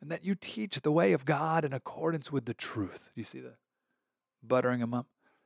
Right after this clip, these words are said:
"You aren't swayed by others because you pay no attention to who they are. Tell us then, what is your opinion? Is it right to pay the imperial tax to Caesar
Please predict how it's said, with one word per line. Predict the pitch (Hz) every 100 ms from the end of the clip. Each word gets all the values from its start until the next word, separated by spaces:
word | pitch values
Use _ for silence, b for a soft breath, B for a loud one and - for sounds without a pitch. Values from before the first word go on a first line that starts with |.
| _ _ _
"You | 139 180 202
aren't | 165 175 170 147
swayed | - - 131 151 143 135
by | 113 120
others | 120 117 104 101
because | 113 123
you | 175
pay | - 151
no | 151 160
attention | 156 - 226 -
to | 143
who | 117 117
they | 104 71
are. | 62 50 - - _ _ _ _ _ _ _ _ _ _
Tell | 359 202
us | 131
then, | - - _ _ _ _ _ _ _ _ _ _
what | - 320
is | 135
your | 139
opinion? | 117 - - - _ _ _ _ _ _ _ _ _
Is | 165
it | 175
right | 131 127 135 180 - -
to | 175
pay | - 139 151
the | 151
imperial | 127 - 135 139 131
tax | - 123 151 - - -
to | 143
Caesar | - 127 127 277